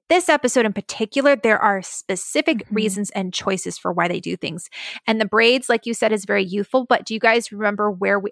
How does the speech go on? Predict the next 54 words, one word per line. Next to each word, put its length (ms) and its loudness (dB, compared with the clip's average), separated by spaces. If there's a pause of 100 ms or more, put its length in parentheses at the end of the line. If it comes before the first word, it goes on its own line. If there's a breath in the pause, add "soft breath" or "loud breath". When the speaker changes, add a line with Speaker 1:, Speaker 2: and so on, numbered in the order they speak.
Speaker 1:
else 300 0
we 80 -4
have 100 -6
seen 220 -12
Buffy 320 -4
in 140 -10
braids? 180 2
Speaker 2:
I 180 4
was 260 0
about, 600 0
Sarah, 400 -2
you 180 -8
keep 260 -8
Speaker 1:
Sorry. 440 4
Speaker 2:
stepping 120 -14
on 200 -8
my 220 -2
Speaker 1:
I'm 100 -8
sorry. 520 0
I'm 180 -10
Speaker 2:
<laughs> 100 -20
Speaker 1:
sorry. 280 2
Speaker 2:
Oh, 180 4
my 100 0
Speaker 1:
Go 80 4
ahead. 220 2
Speaker 2:
goodness. 180 0
Speaker 1:
Say 100 2
it. 60 -2
Speaker 2:
I 40 4
was 100 2
Speaker 1:
Say 80 2
Speaker 2:
about 100 4
Speaker 1:
it. 40 -2
Speaker 2:
to 60 -16
say, 100 0
I 60 2
was 140 -2
like, 220 -2
I 60 0
was 120 -4
gonna 160 -12
ask, 200 -4
I 40 -8
was 100 -8
like, 220 -12
"Do 80 -16
you 60 -16
guys 200 -6
know 160 -8
what 80 -6
other 240 -4
episode 240 -4
Speaker 1:
Go 20 6